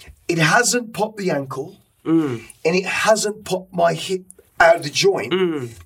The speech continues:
Speaker 1: It's just snapped my femur like a piece of
Speaker 2: Mm-mm.
Speaker 1: rock.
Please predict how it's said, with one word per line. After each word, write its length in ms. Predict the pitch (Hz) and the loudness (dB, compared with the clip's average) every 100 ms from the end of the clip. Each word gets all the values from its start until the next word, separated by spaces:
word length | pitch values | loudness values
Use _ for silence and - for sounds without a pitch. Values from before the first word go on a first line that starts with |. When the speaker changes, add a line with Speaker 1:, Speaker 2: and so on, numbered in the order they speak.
| - - | -12 -8
Speaker 1:
It's 300 | 170 - - | -2 -2 0
just 260 | 196 185 | -2 0
snapped 800 | - - - 190 208 202 - - | 0 -4 -4 0 2 2 -2 -2
my 260 | 180 180 175 | 2 2 0
femur 460 | - 190 175 - | -4 -4 -2 -2
like 220 | 123 139 202 | 0 0 0
a 80 | |
piece 240 | 196 - 190 | 0 -2 -2
of 80 | 190 | -2
Speaker 2:
Mm-mm. 120 | 98 | -2
Speaker 1:
rock. 360 | 151 - - | -2 -2 -8